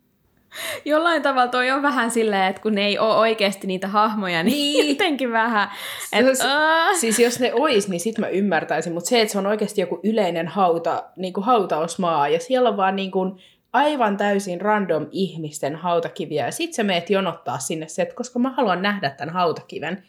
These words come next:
Speaker 2: mistä on otettu tää
Speaker 1: Niin.
Speaker 2: inspiraatio tähän kirjasarjaan.
Speaker 1: Niin.
Speaker 2: Niinku, mitä?
Speaker 1: Miettikää niitä, tota, äm... No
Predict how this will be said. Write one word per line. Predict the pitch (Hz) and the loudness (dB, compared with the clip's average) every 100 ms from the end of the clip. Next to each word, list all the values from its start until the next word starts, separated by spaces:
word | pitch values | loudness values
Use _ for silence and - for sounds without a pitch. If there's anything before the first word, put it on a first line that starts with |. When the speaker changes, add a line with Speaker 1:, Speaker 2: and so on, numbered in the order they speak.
| _ | _
Speaker 2:
mistä | 202 202 202 | -4 -2 -2
on | - | -2
otettu | 208 214 - 196 | 0 -2 -2 -2
tää | 392 | 0
Speaker 1:
Niin. | 381 | 0
Speaker 2:
inspiraatio | 285 - - 127 - 151 | -2 -2 -2 0 -2 -4
tähän | 165 156 | -4 -6
kirjasarjaan. | 180 165 - - 139 151 156 170 202 - _ _ - | -6 -4 -6 -4 -4 -2 -2 -2 -2 -4 _ _ -6
Speaker 1:
Niin. | 359 | -2
Speaker 2:
Niinku, | 370 370 226 | 2 2 2
mitä? | 262 302 - 359 359 - _ _ _ _ _ _ _ _ _ _ _ _ _ - - - 240 | 0 -2 0 0 -2 -14 _ _ _ _ _ _ _ _ _ _ _ _ _ -18 -18 -12 -6
Speaker 1:
Miettikää | 262 269 247 240 180 180 | -4 -4 -4 -4 -4 -4
niitä, | 180 196 185 | -6 -6 -6
tota, | 180 170 - 170 - - - 180 170 170 | -6 -6 -2 -2 -4 -12 -4 -2 0 -2
äm... | 170 170 - - _ _ _ _ | -4 -6 -10 -20 _ _ _ _
No | 190 | -6